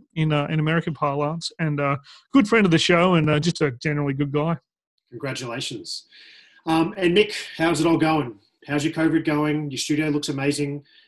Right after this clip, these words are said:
Speaker 2: Uh, for
Speaker 1: Yeah.
Speaker 2: those that are lucky enough to see us on, uh, YouTube, you get to see Mick, uh, with his amazing glasses. I've known Mick for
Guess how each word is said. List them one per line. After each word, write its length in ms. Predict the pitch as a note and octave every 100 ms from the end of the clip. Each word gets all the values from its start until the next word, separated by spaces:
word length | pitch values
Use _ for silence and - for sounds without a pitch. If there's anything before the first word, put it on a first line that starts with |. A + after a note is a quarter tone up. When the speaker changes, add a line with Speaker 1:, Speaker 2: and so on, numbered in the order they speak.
| _
Speaker 2:
Uh, 420 | C3 C3 B2+ B2+
for 120 | - D#3
Speaker 1:
Yeah. 40 | D#3+
Speaker 2:
those 200 | E3+ D#3
that 100 | D#3
are 80 | D3
lucky 260 | C#3 D3 D3+
enough 180 | C#3+ -
to 80 |
see 260 | B2+ - D3+
us 160 | D3 -
on, 480 | C3+ C3+ A#2+ A#2+ - _ _ C3
uh, 40 |
YouTube, 640 | A#2 A#2+ F#3+ - D3 D#3 E3
you 60 |
get 160 | C3 D3
to 80 | -
see 260 | - C3
Mick, 180 | C3 D#3+ - - C3+
uh, 120 | A#2
with 140 | B2+
his 320 | - B2 G#2+ C#3+
amazing 340 | C#3+ D#3+ E3
glasses. 380 | C#3 C#3 D#3 E3+
I've 100 | C3
known 220 | C3+ C3
Mick 160 | C3+ C3+
for 340 | C#3 B2 A#2+